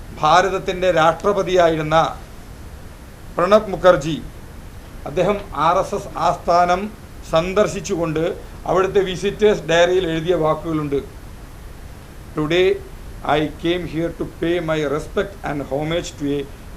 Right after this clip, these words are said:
great son of Mother India," ശ്രീ പ്രണബ് മുഖർജീസ് message in the visitors book. വളരെ കൃത്യമായിട്ട്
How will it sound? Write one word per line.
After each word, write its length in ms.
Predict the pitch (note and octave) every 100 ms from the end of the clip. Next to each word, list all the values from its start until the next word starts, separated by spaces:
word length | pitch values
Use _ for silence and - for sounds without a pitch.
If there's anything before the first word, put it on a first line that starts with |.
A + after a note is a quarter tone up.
| -
great 280 | E3+ G3 -
son 140 | E3+ E3 E3
of 60 | D#3+ D3
Mother 240 | D3+ D3+ D#3 C#3+
India," 260 | C3+ C3 A2+ - - - - -
ശ്രീ 180 | - F3 G3 G3 - -
പ്രണബ് 340 | D#3+ F#3 G3+ E3+
മുഖർജീസ് 500 | D#3 E3+ D3 E3+ - C#3+
message 320 | C#3 E3+ D#3+ -
in 40 | D3
the 60 | C#3
visitors 420 | C#3 D3+ - C#3 -
book. 140 | B2+ - - - - - - - - - -
വളരെ 300 | D#3 F#3+ A3+ A#3
കൃത്യമായിട്ട് 760 | F#3 F#3 A3+ A#3 G3+ D3 -